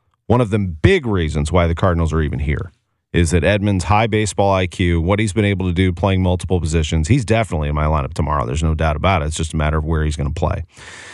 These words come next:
And he said it himself. The Cardinals maybe are looking up at that scoreboard, and he believes that, that they're looking up saying, "All right, we gotta get that first hit, get that hit, hit, hit, hit," instead of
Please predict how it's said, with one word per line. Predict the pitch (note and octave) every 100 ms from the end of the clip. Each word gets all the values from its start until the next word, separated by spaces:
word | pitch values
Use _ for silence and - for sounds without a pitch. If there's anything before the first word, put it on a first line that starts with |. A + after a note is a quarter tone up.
| - - - - - - - _ -
And | C3+ C3+ B2+ B2 -
he | B2+ - D#3+
said | - G#3 A3
it | G#3+
himself. | A3 - A3+ D3+ - - _
The | G#2+
Cardinals | - C3 C#3+ C#3 C#3 - - - _ _
maybe | A2 B2+ C3+
are | A2
looking | A#2 C#3 C3+
up | C3+
at | B2+
that | B2+ A#2+
scoreboard, | - B2+ C3 B2 B2+ C3+ C3+ -
and | G#2 G2+ G2 F#2+
he | F2+ C#3
believes | C3+ C3 C#3+ A#2+
that, | G2 C2+
that | D#2+ F#2
they're | G#2
looking | A2+ A#2 A#2
up | G#2+
saying, | - G#2+ G2+
"All | - F#2+
right, | E2
we | F2 G2+
gotta | G#2
get | G2 G2
that | E2
first | G#2+ F#2 -
hit, | F#2
get | G#2 F#2+
that | F#2+
hit, | G2+ F#2+
hit, | F#2 G#2+
hit, | - G#2 D#2+
hit," | G#2 G#2+ -
instead | G2 G2 - - A#2+ A#2
of | G#2+ G2+ G2 -